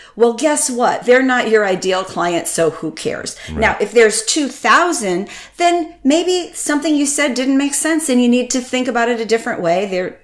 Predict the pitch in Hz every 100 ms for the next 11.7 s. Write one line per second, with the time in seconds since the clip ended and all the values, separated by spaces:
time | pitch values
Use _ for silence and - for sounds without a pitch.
0 | - 170 170 196 175 170 170 - - 160
1 | 160 196 240 247 269 294 294 381 - 208
2 | - 135 - - 208 220 220 214 208 233
3 | 240 214 226 226 214 214 247 247 240 220
4 | 196 262 262 220 196 180 - 269 302 320
5 | - 190 180 202 - 302 311 285 240 254
6 | 196 226 170 156 196 254 - - 78 240
7 | - - - - 233 220 185 - 247 277
8 | 269 226 202 180 208 320 208 117 131 226
9 | - 185 185 180 165 339 - 139 123 123
10 | - 82 82 80 78 - _ _ - -
11 | - - _ - 107 80